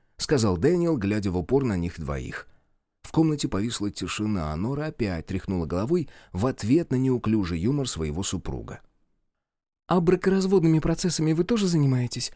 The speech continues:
спросила она, нарушив молчание. Оба юриста разразились хохотом.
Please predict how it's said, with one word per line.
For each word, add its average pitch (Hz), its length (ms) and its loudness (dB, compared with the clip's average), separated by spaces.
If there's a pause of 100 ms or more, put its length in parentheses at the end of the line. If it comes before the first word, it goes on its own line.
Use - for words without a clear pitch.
(320)
спросила 90 460 0
она, 104 160 -2
нарушив 92 400 -4
молчание. 85 640 -4 (240)
Оба 120 280 4
юриста 131 540 0
разразились 104 560 -2
хохотом. - 600 -8